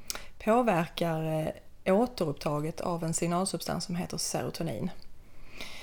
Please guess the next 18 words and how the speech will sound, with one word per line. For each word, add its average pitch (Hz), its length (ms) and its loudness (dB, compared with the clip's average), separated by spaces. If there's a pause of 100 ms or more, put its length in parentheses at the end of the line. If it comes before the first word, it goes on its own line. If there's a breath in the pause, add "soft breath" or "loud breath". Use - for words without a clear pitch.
(340 loud breath)
Eh, 196 420 6
och 208 120 2
vad 220 120 4
som 220 320 4
händer 208 420 6
i 202 60 6
hjärnan 220 320 6
då, 196 140 6
det 190 60 2
är - 20 4
helt 190 240 4
enkelt 185 240 2
att - 180 -2
tillgången, 202 880 2 (140)
tillgängligt 208 680 2
serotonin 165 680 0
finns 160 240 -2
kvar - 340 0